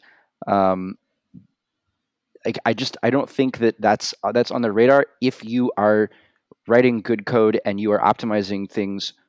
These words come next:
like, for perceived performance, it's, it's not a, it's not gonna be an issue. But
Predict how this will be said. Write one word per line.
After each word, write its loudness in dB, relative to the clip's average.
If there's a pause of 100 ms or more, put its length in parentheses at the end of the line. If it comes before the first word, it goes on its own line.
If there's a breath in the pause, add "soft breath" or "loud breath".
(200)
like, -4
for -8
perceived -8
performance, -6 (680 soft breath)
it's, -4
it's -4
not 2
a, 2
it's -2
not -2 (100)
gonna 0
be 0
an 0
issue. -6
But 0